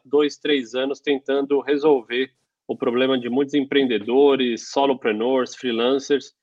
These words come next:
é, os autônomos, né, que a gente chama no Brasil, a ter uma melhor relação do seu negócio com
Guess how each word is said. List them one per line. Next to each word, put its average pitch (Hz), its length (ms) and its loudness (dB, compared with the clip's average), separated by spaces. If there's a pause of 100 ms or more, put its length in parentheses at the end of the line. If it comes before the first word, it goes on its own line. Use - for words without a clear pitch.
(380)
é, 127 80 -4
os 120 160 -2
autônomos, 127 640 0
né, 131 120 -4
que 131 80 -14
a 120 40 -6
gente 120 200 -8
chama 127 200 -4
no 120 100 -4
Brasil, 117 500 0 (400)
a 127 120 2
ter 151 120 -2
uma 147 140 2
melhor 135 340 2
relação 139 480 -2
do 139 80 -2
seu 185 220 -2
negócio 151 640 0
com 156 300 -4